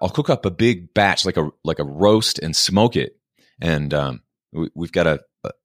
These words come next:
a smoker that I can use outside. And so basically I'll, I'll cook up a few pounds of meat, and we'll, we'll use it like a lunch meat. So thin slices.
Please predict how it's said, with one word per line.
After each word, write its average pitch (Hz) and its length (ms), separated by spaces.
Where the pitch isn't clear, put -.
a 71 80
smoker 92 400
that 71 100
I 67 60
can 76 140
use 82 180
outside. 80 340
And 71 120
so 92 140
basically 98 460
I'll, 80 160
I'll 85 100
cook 117 200
up 98 120
a 80 60
few 117 240
pounds 101 360
of 82 60
meat, 90 300
and 80 160
we'll, 78 340
we'll 110 140
use 139 240
it 98 80
like 120 120
a 98 60
lunch 101 400
meat. 57 240
So 76 400
thin 104 300
slices. 95 680